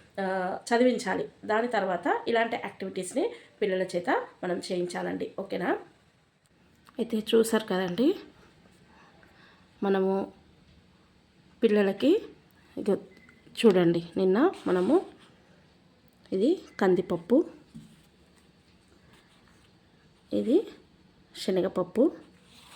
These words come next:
ఇది తెలుసు కదండి, మైసూర్ పప్పు అంటే ఎర్రగా ఉంటుంది. అది ఈ, ఇలా అంటే కలర్ఫుల్గా ఉండడానికి మన ఇంట్లో ఉండేవే ఇవి.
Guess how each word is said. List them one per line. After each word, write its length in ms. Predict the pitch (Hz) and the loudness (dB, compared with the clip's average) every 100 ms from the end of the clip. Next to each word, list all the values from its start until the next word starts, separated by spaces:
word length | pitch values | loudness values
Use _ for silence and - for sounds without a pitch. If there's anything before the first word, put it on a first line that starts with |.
| - - - - - - - _ _ _ _ - _ _ _ - _ - - - | -20 -18 -14 -14 -16 -20 -20 _ _ _ _ -20 _ _ _ -20 _ -20 -16 -8
ఇది 160 | 202 202 | -6 -2
తెలుసు 300 | 202 196 - | -2 -4 -2
కదండి, 420 | 214 202 214 311 381 214 | 0 0 2 0 0 -4
మైసూర్ 480 | 202 214 220 - 180 | -4 -2 -6 -4 -6
పప్పు 300 | 175 - - - | -4 -6 -6 -4
అంటే 400 | 185 247 370 - - _ _ 190 | 0 0 0 -4 -20 _ _ -2
ఎర్రగా 400 | 196 214 214 196 | 2 2 4 4
ఉంటుంది. 500 | 180 180 170 180 - _ _ _ _ _ | 2 0 -4 -6 -8 _ _ _ _ _
అది 360 | - 196 370 571 - - - - _ _ _ - _ _ - | 0 6 6 4 -4 -20 -20 -20 _ _ _ -20 _ _ 0
ఈ, 280 | 220 208 - | 2 2 2
ఇలా 300 | 208 185 - - | 4 2 0 -2
అంటే 180 | 226 277 | 2 4
కలర్ఫుల్గా 600 | 277 233 247 - 262 240 | 8 8 8 6 8 8
ఉండడానికి 720 | 208 196 190 196 226 392 508 - - - _ 208 | 6 4 2 0 4 4 4 -6 -20 -20 _ 2
మన 80 | |
ఇంట్లో 480 | 220 202 226 226 269 | 4 6 6 10 12
ఉండేవే 440 | 240 220 208 180 175 | 12 10 8 8 6
ఇవి. 260 | 175 - | 2 -2